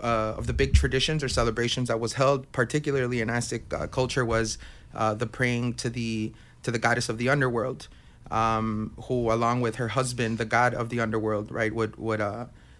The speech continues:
um, would be in charge of the, of the next realm of the afterlife. Um, with, with time, with the growth of Catholicism, uh, after the arrival of the Spanish in the fifteen hundreds,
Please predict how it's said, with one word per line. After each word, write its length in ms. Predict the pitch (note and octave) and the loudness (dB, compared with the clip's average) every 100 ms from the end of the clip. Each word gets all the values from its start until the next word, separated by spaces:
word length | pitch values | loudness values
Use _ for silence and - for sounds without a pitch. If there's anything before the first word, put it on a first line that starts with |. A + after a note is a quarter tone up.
| - | -10
um, 440 | - G#2+ A2 A2+ - - | -6 -6 -6 -12 -10 -4
would 160 | B2 | -2
be 100 | A#2+ | 0
in 100 | A#2 | 0
charge 320 | A2+ A#2+ A#2+ | 2 2 2
of 140 | A#2+ A2 | -2 -2
the, 340 | A2+ A2 G#2 - | 0 0 0 -4
of 100 | A2 | -2
the 60 | |
next 360 | A#2 A2+ - - | -2 -2 -2 -2
realm 200 | A#2 A2+ | 0 0
of 100 | G#2+ | 0
the 80 | G#2+ | 0
afterlife. 580 | A2+ - A2 G2 - - - - - - - | -2 -2 -6 -6 -10 -14 -20 -20 -20 -12 -2
Um, 440 | A#2 A2+ A2+ A2+ | 0 2 0 -2
with, 420 | A2+ C3+ C3 - B2 | 0 0 0 -4 -2
with 160 | C3 | -2
time, 400 | - B2+ D3 G#3 | 2 4 4 2
with 200 | - B2 | -2 -2
the 180 | - A2+ | 0 0
growth 240 | A2+ A#2+ C3+ | 2 0 -2
of 80 | |
Catholicism, 760 | C3 B2 A2+ B2 - C#3 F#3+ G#3+ | -4 -2 0 0 -2 -4 -2 -2
uh, 80 | C3 | -2
after 280 | A2+ A2 A#2+ | -2 -2 0
the 100 | A#2+ | 2
arrival 320 | A2+ A2+ A#2+ | 2 2 0
of 100 | A2+ | -4
the 60 | |
Spanish 400 | G#2+ - A2+ A#2 | -6 -4 -2 -2
in 60 | B2 | -4
the 60 | A2 | -4
fifteen 300 | A2+ - A2+ | -6 -4 -2
hundreds, 500 | A#2+ A#2+ A#2+ A#2+ | -2 0 -2 -4